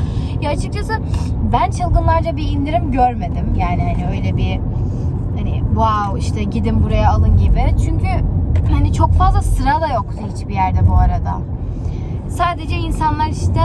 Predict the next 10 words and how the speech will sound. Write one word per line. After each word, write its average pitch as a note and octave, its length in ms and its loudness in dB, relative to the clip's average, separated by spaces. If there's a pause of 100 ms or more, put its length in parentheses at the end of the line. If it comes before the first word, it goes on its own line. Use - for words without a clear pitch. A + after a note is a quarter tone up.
(140)
normal D4+ 360 4 (100)
alışverişini - 600 0
yapıyor. - 380 0
Aynı - 280 0
zamanda A3+ 480 -2
da C#4 120 0
belki C4+ 300 0
birkaç C4+ 340 -2
kere B3+ 200 2 (520)
gördüğü B3+ 440 4